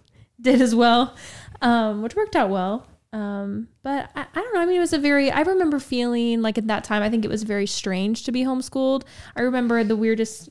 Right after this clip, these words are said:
memory is, like, going to Walmart and my mom being like, "Hey, if you guys are here at the store and, like, somebody says something to you, um, like,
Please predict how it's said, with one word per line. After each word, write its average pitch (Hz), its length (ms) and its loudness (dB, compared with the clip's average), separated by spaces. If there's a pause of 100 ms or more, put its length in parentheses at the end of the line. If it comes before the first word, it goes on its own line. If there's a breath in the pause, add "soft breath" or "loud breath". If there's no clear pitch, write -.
memory 220 320 -2
is, 214 140 -6
like, 208 160 -6
going 220 220 -2
to 233 100 -2
Walmart 190 320 0
and - 80 -4
my 202 80 -2
mom 190 200 -2
being 196 440 -4
like, - 260 -8 (400)
"Hey, 240 220 0
if 233 100 -2
you 233 60 0
guys 220 180 -2
are 214 60 2
here 226 220 2
at 214 120 -2
the 220 60 -4
store 208 400 0
and, 208 100 0
like, 196 100 -2
somebody 208 240 -4
says 202 220 -4
something 208 320 -4
to 208 100 -6
you, 190 380 0 (460 soft breath)
um, 190 560 -6
like, 196 120 -6